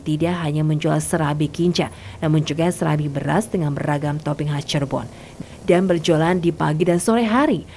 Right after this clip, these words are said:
Namun selepas meninggal suami karena sakit tujuh tahun lalu,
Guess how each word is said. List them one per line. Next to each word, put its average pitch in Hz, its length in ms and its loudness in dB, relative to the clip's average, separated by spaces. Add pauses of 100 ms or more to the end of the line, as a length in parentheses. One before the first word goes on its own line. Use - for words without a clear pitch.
(160)
Namun 254 400 4
selepas 185 560 2
meninggal 170 400 2
suami 175 720 2
karena 190 400 2
sakit 208 480 0
tujuh 180 240 -2
tahun 147 240 0
lalu, 143 400 0